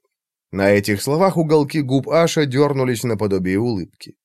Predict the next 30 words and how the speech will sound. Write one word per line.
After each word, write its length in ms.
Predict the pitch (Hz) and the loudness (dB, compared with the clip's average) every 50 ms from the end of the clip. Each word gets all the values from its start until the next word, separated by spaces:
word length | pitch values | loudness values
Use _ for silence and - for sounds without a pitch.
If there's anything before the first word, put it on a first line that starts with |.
| _ _ _ _ _ _ _ _ _ _ _ _ | _ _ _ _ _ _ _ _ _ _ _ _
«Второе. 580 | - - - 113 120 123 117 104 90 82 78 80 | -14 -2 2 2 4 4 4 4 2 0 -2 -4
Мне 260 | 82 92 113 147 156 | -4 -2 0 0 0
плевать 460 | 139 147 151 151 147 165 170 165 - - | 0 0 0 2 2 4 2 2 2 0
на 140 | 151 147 | 0 0
политику, 680 | 135 123 131 117 117 117 107 - 92 - - - 85 - | 2 2 2 2 2 0 -4 -6 -8 -10 -8 -10 -10 -8
плевать 520 | - 120 127 147 151 170 175 165 151 156 | -4 0 0 2 4 4 4 4 2 2
на 100 | 160 156 | 0 -2
подковёрные 880 | 131 151 143 113 - 147 143 143 151 135 127 131 131 127 120 113 107 107 | 0 -2 -2 0 2 2 4 4 2 2 2 2 0 0 2 0 0 0
игры. 300 | 95 95 92 90 82 80 | -2 -2 -4 -4 -4 -6
Я 260 | 85 90 131 180 196 | -6 -4 -2 0 2
не 120 | 196 196 | 2 2
буду 280 | 190 185 202 185 165 143 | 2 2 2 2 2 2
влезать 400 | 131 143 139 123 139 127 104 107 | 2 0 2 2 2 2 0 0
в 140 | 101 101 101 | -4 -2 0
ваши 280 | 113 113 107 - 110 | 0 0 2 2 0
разборки 480 | 107 110 107 104 113 120 113 104 - 113 | 0 0 0 2 2 0 0 0 -2 -6
с 120 | 101 - | -6 -6
властью, 640 | 107 110 131 143 151 156 147 127 - - - 113 107 | -4 -2 0 2 4 4 4 2 0 0 -2 0 0
начальством 840 | 104 104 98 95 - 151 151 147 127 101 - - 110 110 104 107 | 2 0 0 0 0 0 0 0 0 -4 -6 -6 -4 -2 0 0
и 80 | 110 107 | 0 -2
прочими 480 | 101 - 110 110 101 - - 95 95 98 | -2 0 0 0 0 -2 -4 -4 -4 -4
авторитетами. 880 | 95 90 - 104 101 104 104 101 - 87 82 80 - 82 82 82 78 - _ - _ _ _ _ _ _ | -4 -4 -4 -4 -2 -2 -4 -4 -6 -6 -8 -6 -8 -10 -10 -10 -10 -12 _ -20 _ _ _ _ _ _
Вы 240 | 120 120 147 190 208 | -2 2 4 4 4
же 120 | 175 190 190 | 4 4 2
не 100 | 180 180 | 2 2
будете 340 | 175 180 190 185 165 - - | 2 2 2 0 0 0 0
меня 240 | 147 147 143 139 135 | 0 2 2 2 2
в 80 | 123 | 2
них 220 | 123 123 110 104 - | 0 -2 -4 -4 -8
втягивать. 640 | - - 98 87 80 80 76 73 78 - - - | -6 -4 -4 -4 -4 -4 -8 -10 -12 -14 -18 -20